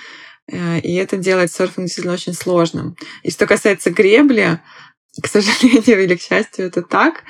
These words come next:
А, то есть, а, если взять там мою какую-нибудь стандартную сессию, там, полтора-два часа, то процентов, э, восемьдесят-девяносто я гребу. <laughs> Вот, и так все серферы. То есть мы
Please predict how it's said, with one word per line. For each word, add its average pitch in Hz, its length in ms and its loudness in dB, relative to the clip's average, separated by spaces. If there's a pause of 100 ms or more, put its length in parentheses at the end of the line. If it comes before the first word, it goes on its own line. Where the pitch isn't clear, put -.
(500)
А, 175 580 -6
то 170 100 -2
есть, - 320 -4
а, 165 460 -4 (520)
если 180 440 -2
взять 180 360 -2
там 165 140 -2
мою 165 240 0
какую-нибудь 170 360 -2
стандартную 185 500 -2
сессию, 175 680 -2 (120)
там, 160 160 -10
полтора-два 170 580 -2
часа, 208 400 -4
то 180 320 -4 (260)
процентов, 175 580 0 (160)
э, 170 420 2
восемьдесят-девяносто 185 1300 0
я 180 400 0
гребу. 160 640 -2
<laughs> - 80 -6 (1080)
Вот, 151 220 -2
и 160 40 -6
так 175 180 -2
все 180 180 -2
серферы. 208 440 -2
То 180 100 -2
есть - 120 -4
мы 170 380 -2